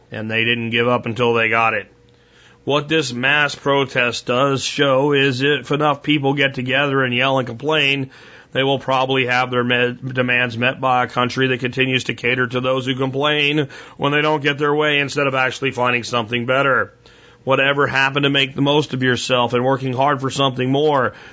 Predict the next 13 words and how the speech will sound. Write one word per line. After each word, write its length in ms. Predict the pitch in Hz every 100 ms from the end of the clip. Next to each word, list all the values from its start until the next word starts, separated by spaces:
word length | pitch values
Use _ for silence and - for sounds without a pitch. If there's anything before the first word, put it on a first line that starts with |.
| -
than 120 | 131
a 60 |
job 380 | 110 120 123 120
flipping 420 | - 131 117 120
burgers? 600 | 117 131 131 120 113 107 - - - -
I 120 | 120 120
personally 480 | 135 131 131 131
thank 320 | - 139 143 131
McDonald's 500 | 123 131 131 135 -
for 100 | 135
replacing 580 | 120 - 160 151 131
these 220 | 123 113 -
people. 560 | 120 113 143 151 131